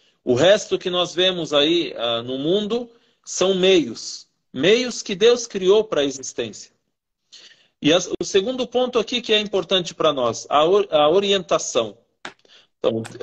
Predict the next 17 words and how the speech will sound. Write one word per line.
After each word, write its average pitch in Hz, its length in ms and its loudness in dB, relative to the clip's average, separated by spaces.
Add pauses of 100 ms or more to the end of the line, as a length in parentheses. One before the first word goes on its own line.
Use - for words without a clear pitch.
(240)
Abraão 202 320 2
disse, 180 440 -6
"Deus 214 580 2
é 160 100 -6
quem 180 280 -4
me 190 120 -6
criou 196 680 2
e 170 120 2
é 175 100 8
Ele 214 240 6
quem 196 260 0
me 190 140 -2
orienta." 160 560 -2 (640)
Ou - 140 -2
seja, 160 340 2
Deus 185 380 2
orienta 185 880 2